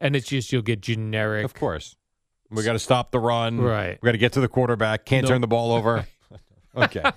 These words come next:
Speaker 2: Thank you.
Speaker 1: Thanks. Back to
Speaker 2: We
Speaker 1: you.
Speaker 2: have to score more points.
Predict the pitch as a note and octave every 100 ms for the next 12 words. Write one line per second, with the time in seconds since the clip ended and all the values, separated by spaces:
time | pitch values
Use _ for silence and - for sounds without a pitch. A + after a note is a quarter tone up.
0 | _ _ - - A#2 F#2+ E2+ D2+ - A3+
1 | F3+ C3+ F#3+ F3 - D3 D3 A#2+ G#2 D#3
2 | C#3 B2+ C3+ - - A#2+ A#2+ - -